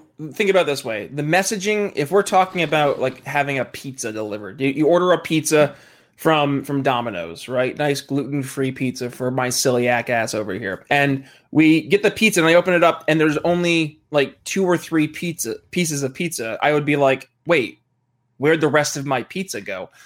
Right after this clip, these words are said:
That's what we're doing when we're only focusing on one or two or three areas of the necess-, ne-,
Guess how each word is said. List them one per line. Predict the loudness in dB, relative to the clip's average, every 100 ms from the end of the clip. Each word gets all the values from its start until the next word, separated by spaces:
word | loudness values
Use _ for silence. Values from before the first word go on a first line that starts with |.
| _ _
That's | 2 2 2
what | 2 2 -2 0
we're | 2 2
doing | 2 2 2
when | 0
we're | -2 2
only | 4 4 2
focusing | 2 2 2 -4 -4 -4 0
on | 2 2 -2 -8 _ _ -4
one | 2 4 4 0 -4 _
or | 0 0
two | -2 2 4 4
or | 2 0
three | -2 0 2 2 0
areas | 0 2 2 2 2
of | -2 -2
the | -2
necess-, | -2 0 0 0 -6
ne-, | -4